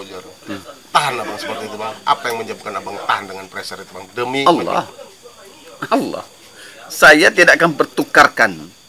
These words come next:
Speaker 2: orang yang bodoh di dunia ini adalah mempertukarkan dunia dengan akhiratnya.
Speaker 1: Allah.
Speaker 2: Saya tidak pertukarkan itu. Saya sudah,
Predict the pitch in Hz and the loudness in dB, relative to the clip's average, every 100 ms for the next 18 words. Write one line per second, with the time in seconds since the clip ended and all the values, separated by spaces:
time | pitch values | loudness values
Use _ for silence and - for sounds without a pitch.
0 | - - - - - 131 165 160 156 143 | -20 -20 -20 -20 -6 4 6 6 6 6
1 | 160 151 139 135 131 131 143 135 135 135 | 6 6 4 2 2 4 4 4 4 2
2 | 127 120 127 127 120 123 117 110 95 113 | -2 -6 -4 0 0 0 0 -4 -8 -6
3 | 120 117 120 107 101 101 - 101 - 78 | -4 0 0 0 -4 -6 -8 -10 -10 -18
4 | - - - _ - 82 92 - 117 113 | -18 -20 -20 _ -20 -18 -12 -2 2 4
5 | 139 233 110 - 95 90 85 - 85 71 | 4 2 0 -6 -12 -10 -10 -10 -12 -12
6 | - - - - - - - - - - | -16 -20 -20 -20 -20 -20 -20 -20 -20 -10
7 | 78 80 78 95 101 87 80 78 | -6 -4 -4 -6 -4 -4 -6 -10